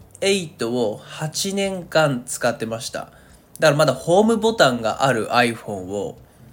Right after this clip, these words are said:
使っていて、もう電車とかでいろんな方のiPhoneを見る、まあ、iPhoneというかスマートフォンを見るんですけれども、ほぼ誰と、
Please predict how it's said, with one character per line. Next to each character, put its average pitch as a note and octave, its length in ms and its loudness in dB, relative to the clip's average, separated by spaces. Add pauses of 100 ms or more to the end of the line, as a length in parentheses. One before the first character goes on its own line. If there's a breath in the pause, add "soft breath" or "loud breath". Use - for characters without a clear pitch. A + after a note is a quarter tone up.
(320 loud breath)
使 - 200 -4
っ - 220 -4
て A#2 100 -6
い G#2+ 120 -6
て、 G#2+ 400 -6 (160)
も A2 80 -8
う - 40 -12
電 F3 280 -2
車 F3+ 480 2
と F#3 100 -4
か D3 100 2
で A2 80 -6
い A#2+ 100 -6
ろ D3 120 -2
ん D#3+ 140 -6
な D#3 80 2
方 D3+ 260 -2
の C3+ 200 -2
iPhone C#3+ 540 0
を F#2+ 60 -12
見 B2 140 -2
る、 A2 280 -6
ま A#2 120 0
あ、 D3 60 4
iPhone E3 180 -2
と - 60 -8
い - 20 -10
う - 20 -14
か - 60 -14
ス - 240 -4
マ E3+ 160 6
ー E3 40 0
ト E3+ 100 -8
フ C#3+ 100 -6
ォ - 0 -
ン G#2 140 -4
を F#2 60 -16 (680 loud breath)
見 C3+ 120 0
る C3+ 140 0
ん G#2+ 100 -8
で G#2+ 80 -8
す - 140 -8
け A2 100 -8
れ G2+ 80 -8
ど G2+ 80 -10
も、 A2+ 360 -2 (420 loud breath)
ほ C4+ 140 -4
ぼ D3 140 -2
誰 A#2 360 -4
と、 F#3 280 -4